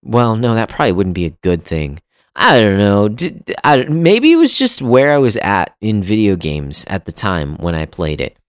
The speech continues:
Maybe there are too many games like this one out now. Maybe there are better versions.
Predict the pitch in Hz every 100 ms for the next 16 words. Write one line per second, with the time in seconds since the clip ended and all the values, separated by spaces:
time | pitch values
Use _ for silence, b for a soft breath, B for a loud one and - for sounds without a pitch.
0 | _ 92 92 95 107 107 104 - 147 147
1 | 139 131 120 120 117 104 101 107 110 98
2 | 120 - 87 85 82 - 98 104 - 127
3 | 117 85 - _ - 107 127 151 170 190
4 | 202 247 113 - - - -